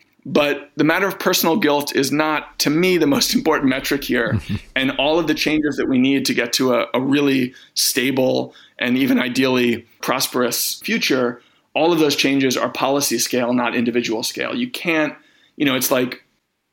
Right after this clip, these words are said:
Speaker 1: I can't build an electric grid, a new electric grid on my own. I can't, um, build a solar plant on my own. You know, we can't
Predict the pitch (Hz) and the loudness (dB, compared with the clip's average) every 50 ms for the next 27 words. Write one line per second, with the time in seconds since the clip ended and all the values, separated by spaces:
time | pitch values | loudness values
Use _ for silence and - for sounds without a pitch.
0 | _ - 143 156 156 185 160 139 151 147 143 135 139 135 131 131 131 127 - - | _ -4 -2 0 0 0 2 2 2 2 2 2 2 0 0 0 0 0 0 -2
1 | 131 - - 139 135 127 123 120 120 117 - - - 131 131 135 135 127 123 120 | -2 -2 -2 -2 0 0 0 0 -2 -2 -4 -2 0 0 2 2 2 2 0 0
2 | - - 120 - 135 131 123 120 120 117 117 120 117 117 110 110 110 117 - 110 | 0 -2 0 0 0 0 0 0 0 0 0 0 -2 -2 -2 -2 -2 -2 -2 -2
3 | 131 139 - - 160 147 139 135 131 - - - 131 120 117 117 120 117 - 127 | -2 -2 -2 -2 -2 -2 -2 -4 -6 -8 -6 -2 -2 0 0 -2 -4 -4 -2 0
4 | 143 131 131 127 131 - - - 123 131 131 123 120 120 120 - - - 123 120 | 0 2 2 2 0 0 0 0 2 2 2 2 0 -2 -4 -6 -4 -2 -2 -2
5 | 113 117 117 - 120 123 120 117 117 117 117 120 117 113 117 117 110 - - - | -2 -4 -4 -2 0 0 2 2 0 0 0 0 0 -2 -4 -6 -6 -10 -14 -20
6 | - - _ _ _ - 131 127 123 117 113 123 135 131 - 165 135 135 131 135 | -20 -20 _ _ _ -2 0 0 0 2 0 0 -2 0 -2 -2 -2 0 -2 -2
7 | - - - | -4 -10 -18